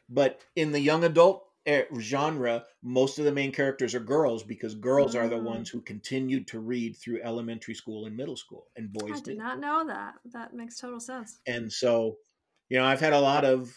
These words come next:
Speaker 1: fifth and sixth graders say, "Why don't they write more books with boys as the lead character?"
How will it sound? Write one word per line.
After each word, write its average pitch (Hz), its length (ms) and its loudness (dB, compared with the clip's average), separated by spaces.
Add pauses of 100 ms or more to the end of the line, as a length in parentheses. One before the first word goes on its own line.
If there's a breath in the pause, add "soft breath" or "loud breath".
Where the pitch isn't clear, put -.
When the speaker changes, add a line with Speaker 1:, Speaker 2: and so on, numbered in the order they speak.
(200)
Speaker 1:
fifth 143 340 2
and 135 120 -4
sixth - 280 -4
graders 117 520 0
say, 117 280 -2
"Why 120 200 -2
don't 123 180 -4
they 127 120 0
write 117 300 0
more 117 180 -4
books 110 340 -8
with 101 160 -8
boys 110 300 -8
as 107 180 -12
the 107 80 -12
lead 101 220 -14
character?" - 400 -18